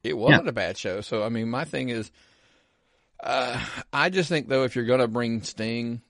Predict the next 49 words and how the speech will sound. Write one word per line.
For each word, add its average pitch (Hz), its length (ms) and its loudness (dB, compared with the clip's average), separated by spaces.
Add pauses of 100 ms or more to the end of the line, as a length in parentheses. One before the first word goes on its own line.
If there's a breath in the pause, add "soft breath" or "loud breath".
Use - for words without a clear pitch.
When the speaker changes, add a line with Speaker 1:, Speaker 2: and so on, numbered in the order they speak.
(200)
Speaker 1:
and 110 140 -2
you're 104 80 0
gonna 110 180 0
get 110 160 -4
Taker, 110 320 -2 (160)
I 117 120 2
don't, 131 220 2 (280)
I, 127 260 4
I 147 40 6
just 147 200 -2
think 127 180 -2
those 113 580 0
two, 123 500 -4 (760)
I 131 60 -2
think 131 140 0
they 120 140 2
want 107 340 -2
that 107 180 -4
match 98 300 -8
at 80 140 -6
Mania. 82 420 -16 (340)
I 113 80 2
don't 131 100 4
think 123 180 0
they - 160 6
want 110 160 0
that 107 140 -2
match 104 240 -6
anywhere 107 280 -2
else. - 100 -12
Does - 60 -12
that 117 80 -2
make 147 140 -4
sense? - 300 -6 (680)
Speaker 2:
Yes. - 260 -14 (440)
Speaker 1:
So, 104 440 2 (440 soft breath)
um, 95 640 -2 (480)
and 131 160 2
like 131 160 0
you 120 60 -2
said, 151 180 4
if 101 180 0
it's 110 220 2
happening, 147 420 0
it's 104 140 -4
gotta 123 260 4
start 120 280 2
at 85 100 -2
Rumble, 101 440 -2